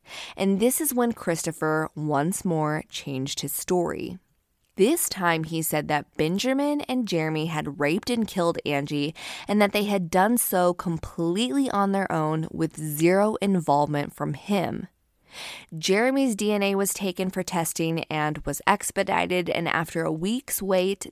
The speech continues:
they learned that Jeremy Sargis also wasn't the person responsible either.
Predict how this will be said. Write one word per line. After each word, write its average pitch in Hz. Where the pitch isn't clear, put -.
they 180
learned 160
that 151
Jeremy 147
Sargis 196
also 160
wasn't 143
the -
person 160
responsible 131
either. 165